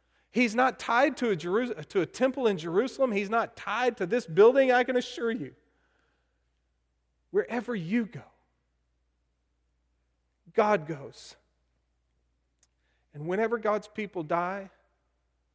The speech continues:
Jesus receives them.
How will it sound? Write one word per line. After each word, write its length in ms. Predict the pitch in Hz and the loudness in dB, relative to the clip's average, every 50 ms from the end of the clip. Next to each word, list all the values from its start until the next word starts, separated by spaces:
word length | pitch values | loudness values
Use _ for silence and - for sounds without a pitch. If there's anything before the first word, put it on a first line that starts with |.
| _ _ _ _ _ _ _ _ _ _ - 127 | _ _ _ _ _ _ _ _ _ _ -20 -18
Jesus 680 | - - 175 175 175 151 156 147 139 - - - - - _ _ _ _ _ _ _ _ _ _ _ _ _ _ _ _ _ _ _ _ _ _ _ _ _ _ _ _ _ _ _ _ _ _ _ _ _ _ _ | -8 -4 -4 -4 -4 -6 -8 -12 -14 -16 -18 -20 -20 -20 _ _ _ _ _ _ _ _ _ _ _ _ _ _ _ _ _ _ _ _ _ _ _ _ _ _ _ _ _ _ _ _ _ _ _ _ _ _ _
receives 400 | 123 - - - 110 113 _ _ | -20 -18 -18 -20 -20 -20 _ _
them. 120 | _ 127 | _ _